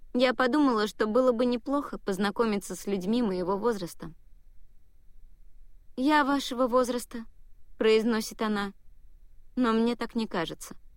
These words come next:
Она, должно быть, родила ещё будучи подростком.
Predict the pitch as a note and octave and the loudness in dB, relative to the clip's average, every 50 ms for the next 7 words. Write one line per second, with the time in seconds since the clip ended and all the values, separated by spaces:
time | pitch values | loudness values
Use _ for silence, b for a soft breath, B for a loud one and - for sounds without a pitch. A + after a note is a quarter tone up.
0 | - - - - - - - - - - - - - - - - A3+ A3 A3 A3 | -18 -18 -18 -18 -20 -20 -20 -20 -20 -20 -20 -20 -20 -14 -6 -2 0 2 2 2
1 | G#3+ G3 G#3 G#3+ G#3+ F#3+ A3+ A#3+ A3 G#3 A3 - A3+ A3 G#3 F#3+ G#3+ G#3+ G#3+ G#3+ | 2 2 2 2 2 2 0 -2 0 -2 -2 -2 0 -2 0 2 2 2 2 2
2 | G#3+ G3+ F#3+ - - G3+ G3+ F#3+ G#3+ G3+ G3+ F#3+ - - - G#3+ G#3 F#3 G#3 A3+ | 2 0 -2 -2 -2 -2 -2 0 -2 -2 -2 -4 -6 -6 -4 -4 -2 -2 -2 -2
3 | G#3 - - - - - F3 | -2 -4 -8 -12 -12 -14 -14